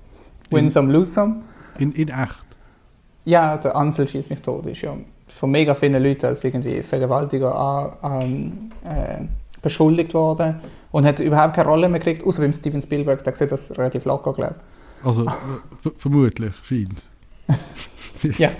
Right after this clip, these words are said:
Speaker 1: whatever. Ja, Stanley, Stanley, whatever. Ja, vermutlich
Speaker 2: Aber
Speaker 1: scheint's.
Speaker 2: ja.
Speaker 1: Aber auch von dem mal abgesehen, finde ich ihn einfach irgendwie ein bisschen nervig. Aber sonst ist ein mega toller Film. Ja, ähm, whatever.
Speaker 2: Mhm, mhm.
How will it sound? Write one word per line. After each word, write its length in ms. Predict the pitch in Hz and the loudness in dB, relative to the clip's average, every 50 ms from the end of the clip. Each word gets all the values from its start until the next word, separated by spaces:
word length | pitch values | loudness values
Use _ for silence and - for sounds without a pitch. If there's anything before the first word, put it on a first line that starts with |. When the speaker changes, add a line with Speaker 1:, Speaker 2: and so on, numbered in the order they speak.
| - - | -2 2
Speaker 1:
whatever. 380 | 180 160 156 139 - - 156 - - | 4 4 4 4 2 0 -4 -2 2
Ja, 240 | 160 160 160 151 147 | 6 8 8 8 6
Stanley, 340 | 156 - - 143 147 151 139 | 4 2 0 0 2 0 0
Stanley, 360 | 143 - 131 131 135 135 131 | 0 0 0 0 -2 -4 -2
whatever. 320 | - 131 127 - - - - | 0 0 0 0 0 0 2
Ja, 200 | 147 139 139 - | 2 2 2 2
vermutlich 320 | - - 151 147 147 143 135 | 0 -2 -2 -2 0 0 2
Speaker 2:
Aber 120 | 131 120 | 4 4
Speaker 1:
scheint's. 120 | 120 117 113 | 4 4 4
Speaker 2:
ja. 140 | 113 110 107 101 - - - - - - - - - - - - | 4 2 2 0 -4 -10 -20 -20 -20 -20 -20 -20 -18 -18 -2 4
Speaker 1:
Aber 300 | - 165 170 175 - 165 | 6 8 8 8 8 6
auch 180 | 180 185 175 160 | 4 4 2 0
von 140 | - - 175 | 0 2 4
dem 180 | 175 175 180 | 4 6 6
mal 120 | 175 165 151 | 6 4 6
abgesehen, 460 | - 147 156 156 - - - 165 160 | 4 4 2 0 -2 -2 -2 0 0
finde 200 | 160 147 139 135 | 0 0 0 0
ich 60 | 135 - | 0 0
ihn 120 | 139 131 | 0 2
einfach 300 | 127 127 143 - 139 - | 2 0 0 0 -2 0
irgendwie 220 | 143 135 135 170 135 | 0 0 0 0 -2
ein 80 | - | -2
bisschen 460 | - 131 - - 135 131 127 120 117 | -2 -4 -4 -4 -4 -4 -2 -2 -2
nervig. 420 | 123 120 120 - - - - - - - - - - - - - - | -4 -2 -2 -2 -4 -4 -6 -10 -12 -12 -16 -20 -20 -20 -20 -20 -2
Aber 180 | - - 165 180 | 4 6 6 6
sonst 220 | - 220 233 220 | 6 4 2 0
ist 80 | - - | 0 0
ein 40 | 185 | 0
mega 60 | 180 | 2
toller 160 | 180 156 143 | 2 2 2
Film. 320 | - 190 208 208 180 160 - | 2 2 2 0 0 -4 -2
Ja, 120 | 165 165 160 160 160 156 160 - - | 2 4 4 4 2 0 -4 -8 -6
ähm, 480 | 160 139 135 127 123 120 - 156 156 - | -4 -2 -2 -2 -2 -4 -4 -6 -6 -4
whatever. 360 | - 139 120 113 117 - - - | -2 -2 0 0 -2 -4 -4 -2
Speaker 2:
Mhm, 320 | 139 117 120 120 117 113 - - | 0 0 0 0 -2 -4 -4 -4
mhm. 340 | 139 127 165 202 220 214 | 0 2 4 4 2 2